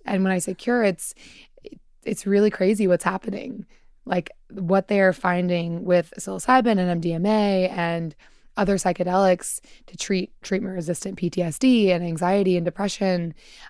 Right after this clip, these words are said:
um, and a whole slew of other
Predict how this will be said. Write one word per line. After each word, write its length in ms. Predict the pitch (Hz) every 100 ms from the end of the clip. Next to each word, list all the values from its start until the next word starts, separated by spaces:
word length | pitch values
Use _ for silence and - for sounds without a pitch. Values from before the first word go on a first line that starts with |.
| -
um, 600 | 185 175 170 170 175 247 - _ _
and 540 | 208 185 180 180 175 - _ - - 220 - -
a 60 | -
whole 260 | 170 220 220
slew 320 | - 208 190
of 100 | 175
other 520 | 180 170 170 165 160